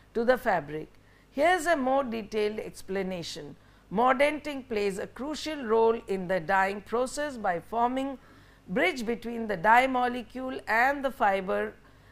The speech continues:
and that is true even in the case of jute. They create a stable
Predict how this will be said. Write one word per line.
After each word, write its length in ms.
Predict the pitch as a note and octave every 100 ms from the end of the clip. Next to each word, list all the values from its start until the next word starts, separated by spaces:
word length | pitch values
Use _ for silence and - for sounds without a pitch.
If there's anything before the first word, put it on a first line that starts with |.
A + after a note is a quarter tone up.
| -
and 200 | G3+ G#3
that 220 | A3+ A3+
is 160 | G#3+ -
true 240 | A3+ A#3+ -
even 320 | G#3 G3 G#3
in 160 | G3+ F3+
the 120 | G3
case 340 | - E3+ D#3
of 180 | A3 A3
jute. 400 | G#3 D#4+ F#3+ - - - - - -
They 220 | C#4 F#4
create 500 | F#4 C#4 B3+ C#4 -
a 100 | -
stable 680 | G3+ - A3+ A3 A3 C4